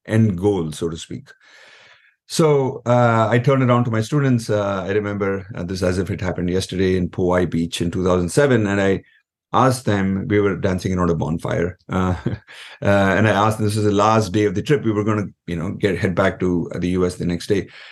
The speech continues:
And I asked them if, uh, they'd be interested in taking a class on what it takes to lead a happy and fulfilling life and why it is that sometimes money, power, fame, et cetera,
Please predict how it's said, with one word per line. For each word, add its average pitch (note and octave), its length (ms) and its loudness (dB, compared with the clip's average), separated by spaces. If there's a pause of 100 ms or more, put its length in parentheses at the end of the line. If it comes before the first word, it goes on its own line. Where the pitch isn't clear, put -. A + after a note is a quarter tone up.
(160)
And - 80 -6
I G2 60 2
asked G#2 180 2
them G#2+ 160 2
if, G2 180 0
uh, F#2 200 2
they'd G2 300 0
be A2+ 120 4
interested A2+ 420 0
in F2+ 120 -4
taking F2+ 260 -4
a E2+ 80 -2
class E2+ 300 -2
on E2+ 220 0
what F#2 300 -2
it E2+ 120 -4
takes A#2 200 0
to G2 80 -2
lead F#2 220 0
a F2+ 80 0
happy E2+ 240 -2
and E2+ 160 -4
fulfilling E2+ 320 -6
life A2+ 300 2
and G2 160 0
why G2+ 180 2
it G2 140 0
is F#2+ 160 -2
that F2+ 160 -4
sometimes F2+ 520 0 (320)
money, F#2 320 2
power, F2 360 0
fame, F2 320 2
et E2 100 -2
cetera, F2 400 0